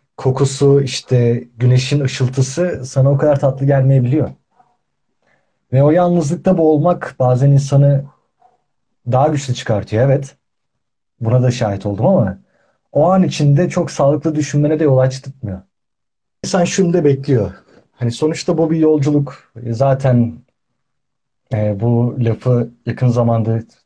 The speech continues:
kurdum ve çok hoşuma gitti. O yüzden bir daha tekrarlayacağım.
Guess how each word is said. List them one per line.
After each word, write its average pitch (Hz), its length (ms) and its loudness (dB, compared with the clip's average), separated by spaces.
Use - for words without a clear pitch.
kurdum 120 500 -2
ve 107 100 -2
çok 110 180 -4
hoşuma 113 240 -2
gitti. 98 180 -6
O 104 40 -2
yüzden 104 220 -2
bir 101 60 -4
daha 104 100 0
tekrarlayacağım. 98 680 -4